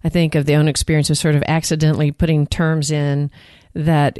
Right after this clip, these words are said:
you end up having your computer flooded with images that you didn't ask for. And we have experienced that individually, and it's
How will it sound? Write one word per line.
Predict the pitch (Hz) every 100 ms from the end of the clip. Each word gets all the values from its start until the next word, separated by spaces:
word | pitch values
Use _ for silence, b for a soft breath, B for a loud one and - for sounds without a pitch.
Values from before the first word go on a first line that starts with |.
| -
you | 143 156
end | 156 151 147
up | 139 147
having | 156 151 139 139 139 -
your | 160
computer | 147 143 160 151
flooded | 143 - 170 170 160
with | 156
images | 156 143 143 143
that | 160
you | 202
didn't | 208 196
ask | 170 -
for. | 135 90 69 _ -
And | 143 147 143 143 - B B B B
we | 156 170 160
have | 160 147 139
experienced | 170 - 185 165 151
that | 143
individually, | 143 151 175 175 165 160 156 147
and | 143 139 143
it's | 143 165